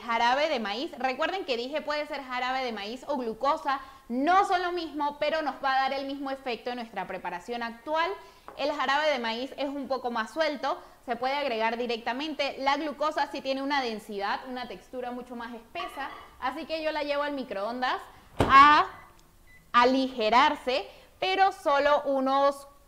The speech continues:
cuatro o cinco segundos, ¿sí? Si deja más tiempo también, eh, puede llegar incluso casi a hervir, salen burbujitas.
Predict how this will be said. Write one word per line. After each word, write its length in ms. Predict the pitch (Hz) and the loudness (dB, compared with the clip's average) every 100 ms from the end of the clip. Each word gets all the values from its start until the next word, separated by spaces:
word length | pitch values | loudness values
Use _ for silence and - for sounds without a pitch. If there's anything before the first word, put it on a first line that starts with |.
| - | -4
cuatro 560 | 247 247 254 262 277 | 6 6 6 2 0
o 40 | 294 | 0
cinco 440 | - 262 254 262 | -2 -2 0 -2
segundos, 720 | 262 190 185 202 180 - 175 - - - - - - _ - _ | -2 -6 -6 -6 -8 -12 -16 -20 -20 -20 -20 -20 -20 _ -20 _
¿sí? 300 | 240 269 381 - _ _ - - | -6 -4 -6 -14 _ _ -20 -4
Si 100 | 285 | 2
deja 280 | 277 294 302 | 2 2 0
más 260 | 294 285 | -2 -6
tiempo 380 | - 302 311 330 | -8 -6 -2 -2
también, 580 | - 214 214 240 277 311 - - | -2 -6 -6 -6 -6 -10 -16 -18
eh, 540 | - 226 214 214 208 202 | -6 -2 -2 -2 -2 -4
puede 280 | 247 262 277 | -2 0 0
llegar 340 | 233 208 233 | 0 0 -2
incluso 520 | 262 262 269 269 262 240 | -2 -4 -4 -2 -2 -2
casi 360 | 247 254 277 | -2 -4 -6
a 100 | 226 | -6
hervir, 340 | 202 196 247 349 | -6 -6 -8 -8
salen 340 | 320 262 262 254 | -6 -4 -4 -6
burbujitas. 760 | 220 185 175 - 262 - 247 | -6 -6 -10 -10 -10 -8 -8